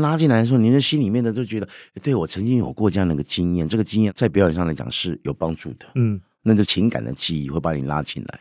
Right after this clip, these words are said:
Speaker 2: 嗯。就大家常说，就是尤安顺是一个很会在荧幕上或是在舞台上哭的男人，然后，<laughs> 就是，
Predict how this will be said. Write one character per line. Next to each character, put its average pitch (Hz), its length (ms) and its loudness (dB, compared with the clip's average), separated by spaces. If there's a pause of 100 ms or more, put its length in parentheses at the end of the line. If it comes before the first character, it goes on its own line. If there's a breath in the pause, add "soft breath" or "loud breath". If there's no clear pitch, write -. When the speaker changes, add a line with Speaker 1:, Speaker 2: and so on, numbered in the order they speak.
(140)
Speaker 2:
嗯。 101 240 -2 (260)
就 220 140 4
大 220 100 4
家 214 80 6
常 151 180 4
说， 151 360 6
就 170 100 2
是 160 100 2
尤 127 120 8
安 123 120 4
顺 127 200 4
是 127 100 0
一 123 60 2
个 120 80 2
很 101 120 0
会 104 120 0
在 113 160 2
荧 101 120 2
幕 113 140 2
上 107 240 2
或 110 140 2
是 107 360 2
在 123 140 4
舞 98 80 4
台 101 100 0
上 104 140 4
哭 104 220 4
的 101 80 6
男 90 180 0
人， 82 180 -4 (400)
然 123 120 6
后， 160 100 8 (520)
<laughs> 180 520 0
就 247 160 4
是， 226 240 6